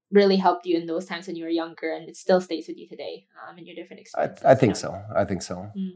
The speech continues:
Speaker 2: I, I've always, I've always tried to be a student of, like, biographies and those sort of things, uh, and realizing, you know, uh, the lessons that, that I can take from, from others.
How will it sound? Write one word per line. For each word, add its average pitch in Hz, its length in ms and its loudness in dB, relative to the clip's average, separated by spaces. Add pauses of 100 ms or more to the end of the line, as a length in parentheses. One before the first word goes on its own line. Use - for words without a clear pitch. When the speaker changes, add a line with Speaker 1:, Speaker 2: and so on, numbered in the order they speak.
(100)
Speaker 2:
I, - 300 10
I've 113 100 8
always, 131 400 10
I've 113 220 8
always 135 240 8
tried 127 220 8
to 117 40 8
be 110 160 4
a 107 60 4
student 113 420 4
of, 101 160 4
like, 98 240 2
biographies 101 1000 6
and 95 120 0
those 95 200 -2
sort 98 140 -2
of 95 100 -8
things, 95 540 -6 (500)
uh, 90 560 0
and 101 160 6
realizing, 92 1040 6 (140)
you 90 120 -4
know, 87 240 -10 (680)
uh, 87 320 0
the 95 140 6
lessons 107 580 8
that, 95 300 6
that 98 80 2
I 98 100 6
can 95 200 -2
take 92 260 -6
from, 90 360 -4
from 95 220 2
others. 90 380 -4